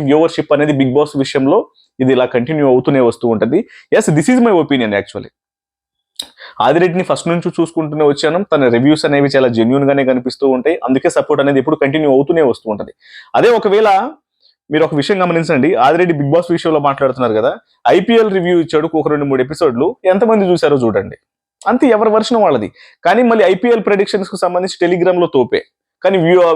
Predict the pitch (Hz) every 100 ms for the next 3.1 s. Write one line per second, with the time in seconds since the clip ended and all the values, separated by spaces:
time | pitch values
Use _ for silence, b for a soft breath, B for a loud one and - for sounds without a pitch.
0 | 147 156 208 233 214 214 202 202 202 202
1 | 185 180 175 180 190 190 214 b b -
2 | 131 - 147 170 202 196 190 185 170 180